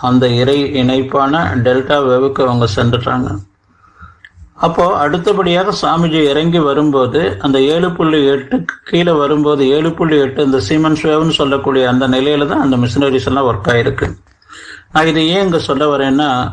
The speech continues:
விஞ்ஞானம் அவசியமான ஒன்று. அந்த விஞ்ஞானமே இல்லாத விஞ்ஞானமும்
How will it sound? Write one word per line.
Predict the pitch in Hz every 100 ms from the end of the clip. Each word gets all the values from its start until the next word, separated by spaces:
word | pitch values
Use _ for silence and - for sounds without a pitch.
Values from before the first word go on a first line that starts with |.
| -
விஞ்ஞானம் | 123 147 170 190 190 143 135
அவசியமான | 127 139 139 156 143 143 143
ஒன்று. | 120 113 123 101 -
அந்த | 127
விஞ்ஞானமே | 120 127 143 165 165 175 190
இல்லாத | 156 151 143
விஞ்ஞானமும் | 135 135 147 147 147 175